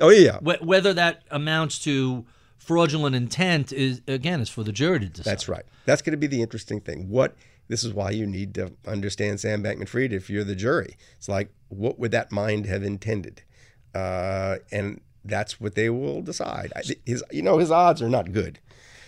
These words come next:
Speaker 2: So, so you mentioned F T T, which is the coin. Th-, this story was really,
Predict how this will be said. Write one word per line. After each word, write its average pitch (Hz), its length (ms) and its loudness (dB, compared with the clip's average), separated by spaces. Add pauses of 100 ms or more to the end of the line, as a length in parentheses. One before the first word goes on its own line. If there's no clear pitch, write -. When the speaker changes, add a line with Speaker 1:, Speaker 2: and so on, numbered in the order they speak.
Speaker 2:
So, 170 240 2
so 190 160 6
you 180 140 4
mentioned 202 420 2
F 170 200 -2
T 151 220 -6
T, 117 580 -2
which 123 240 -4
is 113 240 -4
the 113 100 -6 (140)
coin. 160 640 -2 (300)
Th-, 151 120 -8 (140)
this 165 220 -4
story 180 340 0
was 127 220 -4
really, 113 520 -4